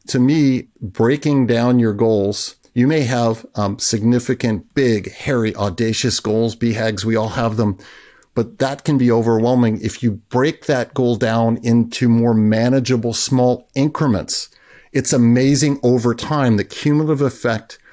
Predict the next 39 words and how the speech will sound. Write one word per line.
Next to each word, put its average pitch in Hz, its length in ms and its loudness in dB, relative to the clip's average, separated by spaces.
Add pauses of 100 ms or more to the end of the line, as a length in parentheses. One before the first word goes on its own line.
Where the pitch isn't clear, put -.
(200)
of 113 160 0
time. 107 560 -2
It's - 160 -4
like, 117 300 0
uh, 110 260 2
the 104 200 -2
time, 123 460 0
uh, 107 220 0
value, 110 680 0
uh, 101 240 0 (100)
equation 113 580 0
for, 104 400 0
um, 107 280 -2
interest - 580 -6 (400)
on 123 160 2
your 120 140 4
money. 120 260 2
It's 104 280 -2
like 110 140 0
the 110 100 -2
cumulative 131 640 0
interest 127 400 0
that 107 160 -2
builds 120 300 0
over 113 200 0
time. 147 320 -4 (280)
And 117 100 2
my 151 140 0
example 123 580 0
was, 117 540 0
um, 110 240 -2 (320)
I 110 140 0
was 113 180 2
motivated 120 580 2
by 110 160 0
a 110 80 0
friend 139 480 -2
to, 123 420 0
uh, 117 280 0